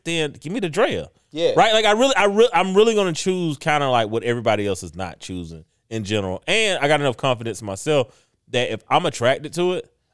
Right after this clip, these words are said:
Speaker 1: I don't give a fuck what anybody else think.
Speaker 2: Mm.
Speaker 1: You know what I'm saying? Like, I don't, I,
Speaker 2: Absolutely.
Speaker 1: yeah, I don't, I don't need anybody to co-sign on what the fuck I'm attracted to, which
Speaker 2: Absolutely.
Speaker 1: is, which is why I always say, like, yo,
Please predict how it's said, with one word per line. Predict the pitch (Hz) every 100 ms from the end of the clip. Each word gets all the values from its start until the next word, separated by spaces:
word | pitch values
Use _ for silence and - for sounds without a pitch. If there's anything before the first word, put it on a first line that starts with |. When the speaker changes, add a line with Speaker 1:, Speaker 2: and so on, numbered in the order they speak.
| -
Speaker 1:
I |
don't | 165 135
give | 143
a | 185
fuck | - 110
what | 107
anybody | 98 92 90 90
else | 85 -
think. | 87 - _ _ -
Speaker 2:
Mm. | 165 175 131
Speaker 1:
You | 104
know |
what | 170
I'm | 165
saying? | 180
Like, | 156 151
I |
don't, | 196 160
I, | 170
Speaker 2:
Absolutely. | 156 127 104 185
Speaker 1:
yeah, | 151
I | 180
don't, | 190 147
I |
don't | 196 175
need | 156 175 165 135
anybody | 156 147 139
to | 113
co-sign | - 135 139 117 107 104
on | 101
what | 110 120
the |
fuck | - 120
I'm | 117 107
attracted | - 127 - 90
to, | - 131 _ _ _ _
which | 135 147
Speaker 2:
Absolutely. | 151
Speaker 1:
is, | 156
which | 165 147
is |
why | 143 165 156
I | 139 139
always | 151 151 127 -
say, | 175 156
like, | 117 92
yo, | 110 185 170 98